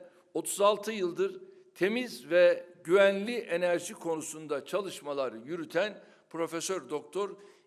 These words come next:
İskender Gökalp hocamızdır. Bir diğer isim iklim değişikliği alanında çok önemli çalışmaları olan ve Hükümetler Arası İklim Değişikliği Paneli üyesi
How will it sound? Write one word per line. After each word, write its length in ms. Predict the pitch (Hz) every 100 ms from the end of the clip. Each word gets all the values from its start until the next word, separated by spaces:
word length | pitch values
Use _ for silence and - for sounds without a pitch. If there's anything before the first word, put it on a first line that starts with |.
| _
İskender 760 | - - 185 190 185 190 - - - - _
Gökalp 720 | 170 202 165 196 196 - -
hocamızdır. 680 | 147 139 127 110 - - _ _ _ _ _ _ _ _ _ _ _ -
Bir 240 | 269 247
diğer 280 | 208 226 226
isim 420 | 180 - 170 185 - - _ _ 156
iklim 380 | - 247 247
değişikliği 640 | 196 180 180 180 147 175 190
alanında 800 | 147 151 139 131 156 185 - - _ -
çok 300 | 214 214 160
önemli 380 | 175 170 185
çalışmaları 680 | - 156 156 - 147 135 127
olan 380 | 139 147 147 - - _ _ _ _
ve 480 | 139 220 220 - - - _ _ _ _ _ -
Hükümetler 600 | 143 202 208 202 214 226
Arası 380 | 190 196 196 208
İklim 400 | 185 - 220 180
Değişikliği 840 | 175 170 - 170 - 190 190 190
Paneli 520 | 151 170 175 196 175
üyesi 600 | 147 147 135 202 214 208